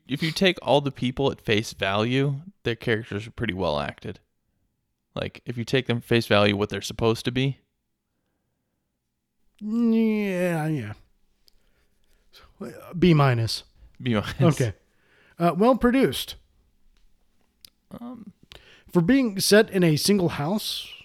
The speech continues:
Speaker 2: and very minimal sets otherwise or locations otherwise, uh, I'd say sure. With, you know, they had some good camera angles. They had some drone footage. They had some special effects. And I mean, like, computer-generated effects.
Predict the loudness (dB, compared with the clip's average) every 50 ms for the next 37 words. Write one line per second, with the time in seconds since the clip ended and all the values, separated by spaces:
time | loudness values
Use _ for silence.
0 | -20 -10 -4 -2 0 2 2 4 4 4 2 2 0 -2 -4 -2 2 4 4 6
1 | 6 6 6 6 6 6 6 4 2 2 2 2 2 2 4 4 2 4 4 2
2 | 2 0 2 0 0 0 0 0 0 0 -2 -2 -4 -4 -2 -2 -2 -2 -2 -2
3 | -2 -4 -2 -4 -4 -6 -10 -14 -18 _ _ _ _ _ _ _ _ _ _ _
4 | _ _ _ _ _ _ _ _ _ _ 0 2 2 2 2 0 -2 -2 -2 -2
5 | 0 2 4 4 4 4 2 2 2 0 0 -4 _ _ _ _ _ _ _ _
6 | _ _ _ _ -6 -6 -4 0 2 2 4 4 6 4 4 4 4 2 2 4
7 | 2 2 2 0 0 2 4 4 4 4 4 4 4 4 4 4 2 2 2 2
8 | 4 6 6 6 6 2 0 0 2 2 4 4 2 2 0 0 2 2 4 2
9 | 2 0 0 -4 -10 -12 -16 _ _ _ _ _ _ _ _ _ _ 4 6 6
10 | 6 4 2 0 -2 -2 0 -2 -4 -2 0 0 2 2 2 2 2 2 2 2
11 | 0 0 0 -2 -4 -10 -12 -12 -14 _ _ _ _ _ _ _ _ _ _ _
12 | _ _ _ _ _ _ _ _ _ _ _ _ _ _ _ _ _ _ 0 2
13 | 4 4 4 4 4 2 0 -2 -6 -6 -4 -4 0 0 0 0 2 2 2 2
14 | 2 2 2 2 0 -2 -2 -2 -4 -4 -4 -6 -10 -12 -14